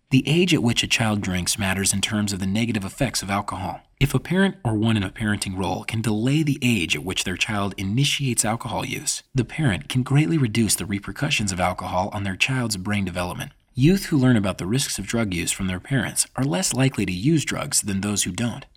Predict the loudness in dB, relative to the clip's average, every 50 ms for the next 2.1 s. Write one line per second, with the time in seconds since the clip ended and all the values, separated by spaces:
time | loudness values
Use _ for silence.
0 | _ _ -2 4 6 6 6 4 2 2 2 2 2 2 0 0 0 0 0 -2
1 | -4 -4 -4 -4 -4 -2 -2 -4 -6 -6 -6 -8 -10 -10 -8 -8 -8 -8 -4 -6
2 | -6 -6